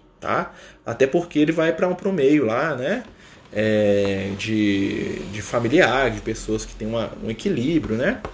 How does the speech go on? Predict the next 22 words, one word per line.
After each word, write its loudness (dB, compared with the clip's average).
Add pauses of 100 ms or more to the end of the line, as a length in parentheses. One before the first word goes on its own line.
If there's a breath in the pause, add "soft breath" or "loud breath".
(360 loud breath)
E -4
isso 0
é 4
uma -4
conquista 0
espiritual -2
também, -4 (480 loud breath)
né? 0
As 2
obras 4
do 0
André 2
Luiz 2
falam 0
muito -4
a 0
respeito -4
dessas -12
formas -4
de 4
over-, 2
falam, 0